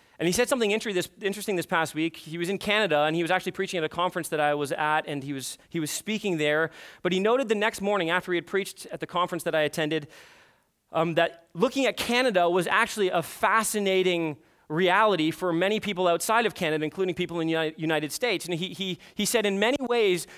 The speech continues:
the Canadian Christian evangelical culture is paving the way forward, and many people outside of Canada are beginning to look to Canada to see how they are handling a post-Christian culture, because places like the United States are quickly following."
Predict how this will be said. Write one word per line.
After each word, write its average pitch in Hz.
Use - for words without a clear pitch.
the 180
Canadian 233
Christian 220
evangelical 196
culture 208
is 156
paving 226
the 214
way 202
forward, 175
and 180
many 247
people 233
outside 208
of 214
Canada 175
are 175
beginning 214
to 208
look 202
to 240
Canada 151
to 202
see 262
how 214
they 214
are 233
handling 202
a 165
post-Christian 190
culture, 196
because 185
places 202
like 185
the 190
United 175
States 165
are 143
quickly 151
following." 139